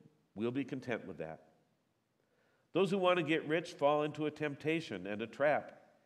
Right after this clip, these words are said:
and into many foolish and harmful desires that plunge people into ruin and destruction. For the love of money is a root of all kinds of evil. Some people eager for money have wandered from the faith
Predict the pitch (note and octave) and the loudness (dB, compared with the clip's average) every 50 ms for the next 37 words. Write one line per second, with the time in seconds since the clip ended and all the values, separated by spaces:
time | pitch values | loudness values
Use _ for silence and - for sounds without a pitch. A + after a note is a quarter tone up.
0 | _ _ - G#2+ C3+ D#3+ D#3 - D3+ C3 D3 D#3 D#3 E3 D#3 - - E3 F3 F3 | _ _ -4 -2 -2 0 0 -2 -2 0 0 0 0 0 -2 -4 -2 0 0 2
1 | F3 E3+ D#3+ - C#3+ A2+ A2 C3 C#3 D3+ C#3+ - D3+ C#3+ D3+ D3 A2+ C3 C3+ D3 | 2 0 0 -2 -4 -4 -2 0 -2 -2 -2 -6 -8 -6 -6 -4 0 0 2 2
2 | D3 B2+ G#2+ F#2+ - - - - - - - - - - D3+ D#3 E3+ E3 - - | 2 2 0 -2 -6 -12 -20 -20 -12 -6 -6 -6 -4 -2 0 0 0 0 -2 -4
3 | - C3 A#2+ - G#2+ A2+ A2 G#2 G#2+ A2+ G2+ F#2+ A2+ C#3 C#3+ C3+ A#2 A2+ G#2 F#2 | -4 -4 -4 -4 -4 -4 -4 -4 -6 -8 -8 -6 -4 -4 -2 -2 -2 -4 -4 -4
4 | G2 F#2 - - - C3 C3 C3 - - E2 D#2 D2 - - _ _ _ _ _ | -6 -8 -8 -8 -6 -6 -6 -6 -8 -12 -12 -12 -14 -20 -20 _ _ _ _ _
5 | _ _ _ _ _ _ _ _ _ _ _ _ _ _ _ _ _ _ - C#3+ | _ _ _ _ _ _ _ _ _ _ _ _ _ _ _ _ _ _ -2 0
6 | C#3 D3 C#3+ C3+ D#3 F3+ G3 F#3 F3+ - C#3+ D#3 E3 D#3 B2+ A2 F#2+ F#2 - - | 2 2 4 6 6 6 6 6 4 0 2 2 2 4 2 0 -2 -4 -8 -12
7 | - - - - D3 C#3+ C3 C#3 B2+ C3+ E3 F#3 G3 D3+ C#3 A#2+ C#3+ D#3 F3 F3+ | -18 -20 -10 -4 -4 -2 0 0 0 0 0 0 2 0 0 2 2 2 2 2
8 | F3 - E3+ F#3 F#3 F3+ D3 A#2 G#2 E2 F2+ F2 E2 E2+ F#2 G#2+ A2+ - - - | 2 0 -4 -2 -2 -2 -4 -6 -8 -8 -8 -8 -8 -8 -8 -10 -10 -14 -20 -20
9 | _ _ _ _ _ _ _ _ _ _ _ _ _ _ _ _ _ _ _ _ | _ _ _ _ _ _ _ _ _ _ _ _ _ _ _ _ _ _ _ _
10 | _ - - D3+ D3+ D3 B2+ C#3+ C#3 C3 C#3 C#3 F#2 B2 B2+ C3 B2 D3 C3 - | _ -6 -2 0 0 0 0 -2 -2 -2 -2 -4 -4 -4 -4 -4 -4 -4 -6 -6
11 | D3+ C#3 B2+ A2 F#2 F2 F2 E2+ - - - - _ _ _ _ _ - G#2 G2+ | -6 -4 -4 -4 -4 -4 -8 -10 -14 -18 -20 -20 _ _ _ _ _ -8 -6 -4
12 | G#2 A2+ B2 C3 C#3 C#3 D3 C#3 - D3 C#3 C#3+ C#3 - C#3+ B2+ G#2 F#2 F2 - | -2 0 0 0 0 -2 -2 -4 -4 -6 -6 -6 -6 -2 -2 0 0 0 -4 -8
13 | - | -14